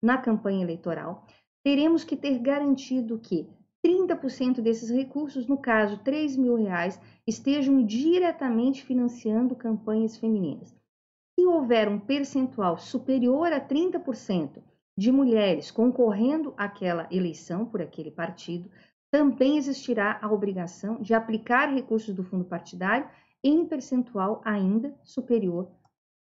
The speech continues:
como a resolução assim dispõe. Esta aplicação de recursos, ela tem que ser sempre no interesse da campanha feminina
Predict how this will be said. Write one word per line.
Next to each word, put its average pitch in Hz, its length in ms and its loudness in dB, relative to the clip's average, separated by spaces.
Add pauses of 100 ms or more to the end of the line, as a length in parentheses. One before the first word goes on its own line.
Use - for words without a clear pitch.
(220)
como 190 300 2
a 190 80 -4
resolução 190 720 -4
assim 185 300 -4
dispõe. 170 360 -10 (1200)
Esta 320 320 -2
aplicação 226 560 -2
de 196 80 -2
recursos, 185 600 -4
ela 202 160 -2
tem 220 180 0
que 214 60 -2
ser 214 180 0
sempre 330 640 -2
no 294 400 2
interesse 254 680 0
da 226 200 0
campanha 233 480 -2
feminina 214 560 -2